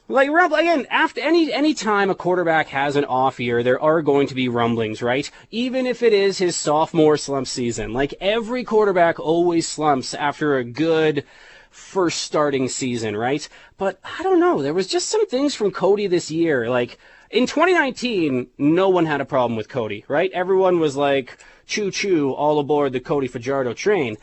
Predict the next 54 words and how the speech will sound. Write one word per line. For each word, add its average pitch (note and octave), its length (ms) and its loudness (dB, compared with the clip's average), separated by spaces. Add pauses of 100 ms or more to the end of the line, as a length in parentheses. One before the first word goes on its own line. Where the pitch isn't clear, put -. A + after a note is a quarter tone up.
(340)
And F#3+ 180 -2
then C#4 120 0
after E4 280 0
this A3+ 300 0
year, D3 480 2
like, C3 220 0
there F3+ 340 -2
were G4 100 0
starting C4+ 400 2
to G3+ 60 0
be F#3+ 140 -2
s-, D3 360 -12
some E3 240 2
rumblings F3 380 4
on D#3 180 2
Twitter, D#3+ 480 4
and F#3+ 160 0
I F#3+ 140 0
know G3 240 2
Twitter F#3 500 0
is E3 340 -4
a D#3 120 0
mess, A#2 520 -4 (360)
and E3 120 0
I F#3 120 4
know A3 200 6
you A3+ 120 4
should A3+ 180 2
never G3 240 6
listen E3+ 320 2
to D#3 80 -2
Twitter, A2 460 -6 (400)
but F3+ 180 0
at F3+ 160 -10
the G#3 80 -6
same C#4 320 0
time, D4+ 320 -2
people D#4 300 -4
weren't D#4+ 320 -4
that G3 240 -4
happy F3 400 -6
with D#3 240 -4
Cody, C3 420 -2
and, F3 280 0
and F#3 140 -2
for A3+ 120 -4
good C#4+ 260 -4
reason, A3+ 340 -2
right? D3 220 0
The E3 80 -6
deep E3+ 320 -10
ball F3 240 0
percentages E3 1400 -2
and, B2 240 -2